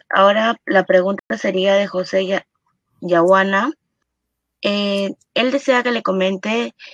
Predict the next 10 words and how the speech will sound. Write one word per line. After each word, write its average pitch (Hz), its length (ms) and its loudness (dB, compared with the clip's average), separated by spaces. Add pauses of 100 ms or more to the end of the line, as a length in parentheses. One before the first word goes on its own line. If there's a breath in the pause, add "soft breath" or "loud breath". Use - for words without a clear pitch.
(140 loud breath)
sobre 196 320 4
los 196 160 4
requisitos 190 540 -2
de 233 100 -4
comercialización 185 1160 -4
de 185 100 0
leche 202 540 -2 (720 loud breath)
al 196 200 2
mercado 185 440 2
español. 165 720 -4